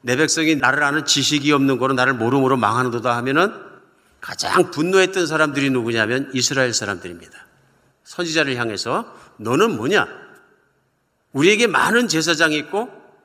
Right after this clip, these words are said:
그 좋은 말씀들을 듣고 많은 선지자들이 있는데 너는 뭐냐? 선지자들이 공통적으로 당했던 핍박이 그것입니다. 우리는 하나님을 잘 안다.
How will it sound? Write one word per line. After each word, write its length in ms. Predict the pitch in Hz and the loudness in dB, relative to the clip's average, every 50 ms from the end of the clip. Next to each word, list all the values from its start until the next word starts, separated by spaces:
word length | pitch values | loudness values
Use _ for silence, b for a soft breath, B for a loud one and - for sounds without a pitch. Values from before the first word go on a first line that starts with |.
| _ _ _ _ _ | _ _ _ _ _
그 160 | - - 220 | -2 -2 0
좋은 380 | 220 - 214 - 175 190 208 190 | 0 -2 -4 0 2 2 2 4
말씀들을 480 | 165 156 - - 196 175 160 170 165 135 | 2 2 2 0 -2 -2 0 0 0 -2
듣고 480 | 131 117 - - 190 233 269 - - - - _ _ _ _ _ _ _ _ _ _ _ _ | -2 -8 -6 -4 -4 -4 -4 -6 -14 -20 -20 _ _ _ _ _ _ _ _ _ _ _ _
많은 300 | - - 147 170 214 233 | -2 0 4 6 6 4
선지자들이 580 | - - - 254 226 226 - 220 208 175 190 185 | 4 2 -4 -6 -6 -2 0 0 0 2 2 0
있는데 720 | 170 160 156 143 127 151 196 233 240 - - - - _ _ | 2 0 0 -2 -2 -2 -4 -4 -6 -8 -16 -20 -20 _ _
너는 300 | 123 123 139 185 247 240 | -4 -2 0 2 2 0
뭐냐? 420 | 202 135 147 190 214 147 95 - - - - - - - _ _ _ _ _ _ _ _ _ _ _ _ _ _ _ _ _ _ _ | 0 0 2 2 2 2 0 -4 -10 -18 -20 -20 -20 -20 _ _ _ _ _ _ _ _ _ _ _ _ _ _ _ _ _ _ _
선지자들이 560 | _ - - 233 240 208 226 233 233 233 - - | _ -6 -2 0 0 2 2 0 0 0 -6 -10
공통적으로 880 | - - 135 165 165 - - 202 233 214 220 233 220 208 214 214 208 - | -2 2 4 4 4 2 -2 -2 -2 0 2 2 2 4 4 2 2 0
당했던 560 | - 135 143 160 160 160 - 190 196 196 196 | -6 -2 -2 -2 -2 0 -2 -2 -2 -2 -6
핍박이 360 | - - - 185 165 143 143 | -10 -4 -2 -2 0 0 0
그것입니다. 480 | - 127 113 - - 104 92 90 87 B B B B B | 0 0 0 0 0 -4 -4 -4 -6 B B B B B
우리는 480 | 139 135 170 196 196 220 247 233 - - | -2 0 0 2 4 2 2 0 -2 -6
하나님을 500 | - - 220 220 208 202 202 214 208 175 | -6 -2 0 0 2 2 0 0 0 -2
잘 240 | - - - 107 135 | -2 -4 -4 0 0
안다. 540 | 165 175 311 - 95 - - - - - - | 0 0 0 -4 -6 -8 -10 -18 -20 -20 -20